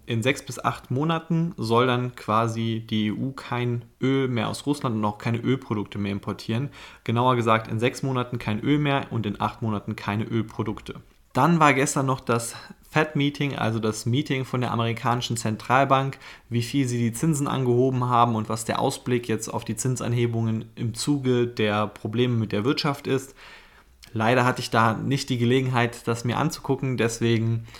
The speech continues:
muss es jetzt erst morgen, kann es für dich gemacht werden.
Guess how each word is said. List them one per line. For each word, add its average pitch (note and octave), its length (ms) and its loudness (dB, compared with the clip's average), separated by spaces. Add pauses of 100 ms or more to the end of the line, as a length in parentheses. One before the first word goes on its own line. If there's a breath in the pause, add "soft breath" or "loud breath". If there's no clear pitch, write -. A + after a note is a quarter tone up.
(200 loud breath)
muss A#2 280 0
es A2+ 200 -2
jetzt - 340 -4
erst A2 600 -2
morgen, A2 460 2
kann G#2+ 200 -4
es G2+ 140 -8
für - 120 -6
dich G#2 160 -8
gemacht G#2+ 380 -4
werden. A2 320 0